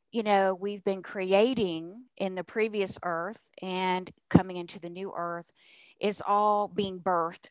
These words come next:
through our womb chakra. But this has been h-, pretty much a highly unconscious, uh, sort of manifestation, because, you know, I guess the science says we're at, what, maybe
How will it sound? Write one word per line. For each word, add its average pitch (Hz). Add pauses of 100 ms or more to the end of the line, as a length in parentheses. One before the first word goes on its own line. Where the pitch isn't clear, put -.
(120)
through 185
our 170
womb 160
chakra. 156 (220)
But 254
this -
has 415
been 311
h-, 269 (240)
pretty 320
much 240
a 208
highly 208
unconscious, 190 (180)
uh, 190
sort 202
of 185
manifestation, 185
because, 175 (600)
you 185
know, 170
I 170
guess 175
the 175
science 170
says 165
we're 170
at, - (260)
what, 165
maybe 165